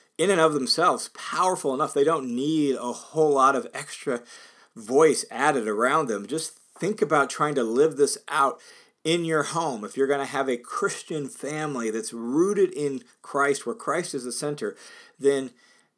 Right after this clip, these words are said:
unity through humility. Do nothing out of selfish ambition or empty conceit, but with humility consider others more important than yourself. You live that out as a husband and as a wife, right? These words have such rich power for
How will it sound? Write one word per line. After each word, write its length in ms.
unity 560
through 380
humility. 760
Do 160
nothing 440
out 120
of 120
selfish 500
ambition 600
or 300
empty 300
conceit, 560
but 140
with 160
humility 340
consider 440
others 300
more 200
important 320
than 100
yourself. 400
You 80
live 180
that 140
out 140
as 100
a 80
husband 420
and 80
as 140
a 40
wife, 360
right? 160
These 320
words 480
have 240
such 500
rich 300
power 380
for 240